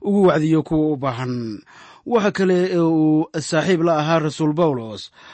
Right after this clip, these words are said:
markii ay yimaadeen dhulkii qaxarka badnaa ee Galatiya. Welibana Ilaah si mucjiso ah ayaa uu u barakadeeyey howlihii wacdiska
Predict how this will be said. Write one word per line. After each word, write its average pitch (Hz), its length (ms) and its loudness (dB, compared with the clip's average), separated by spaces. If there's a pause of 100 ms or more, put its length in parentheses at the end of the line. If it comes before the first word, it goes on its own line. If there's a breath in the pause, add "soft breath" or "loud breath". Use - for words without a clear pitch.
(160 loud breath)
markii 147 420 -2
ay 175 180 4
yimaadeen 160 520 2
dhulkii 165 440 2 (140)
qaxarka 151 320 -2
badnaa 151 320 0
ee 143 80 -2
Galatiya. 139 600 -2 (340 loud breath)
Welibana 185 440 2
Ilaah 175 360 2
si 175 100 -2
mucjiso 165 460 0
ah 120 180 -4 (300 loud breath)
ayaa 180 240 6
uu 175 120 6
u 185 40 4
barakadeeyey 160 640 2
howlihii 190 340 4
wacdiska 160 520 2